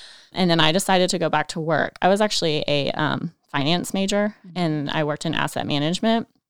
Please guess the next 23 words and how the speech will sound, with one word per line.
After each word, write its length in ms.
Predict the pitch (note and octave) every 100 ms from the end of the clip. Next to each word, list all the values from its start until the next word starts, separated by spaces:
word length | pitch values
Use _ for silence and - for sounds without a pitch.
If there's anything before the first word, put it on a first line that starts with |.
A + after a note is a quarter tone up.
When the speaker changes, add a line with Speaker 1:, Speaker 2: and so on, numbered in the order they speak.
| _ -
Speaker 1:
And 180 | E3+ E3
so 100 | D#3+
I 100 | D3+
ended 200 | E3 D#3+
up 80 |
going 220 | - D#3 D3+
back 160 | C#3
to 120 | - F3+
work 260 | D#3+ -
when 100 | D3+
she 380 | D3 - D3+ D3
was, 580 | C#3+ C#3+ C#3 C#3 C#3+ -
I 500 | _ _ _ _ _
think 120 | D4 F#4
she 100 | -
was, 100 | B3
like, 220 | G#3+ -
eight 160 | F3+ F3+
or 100 | E3+
nine 200 | D#3 D3
months 240 | C#3 D3
old. 220 | - - F3+ -
Speaker 2:
Okay. 100 | G3+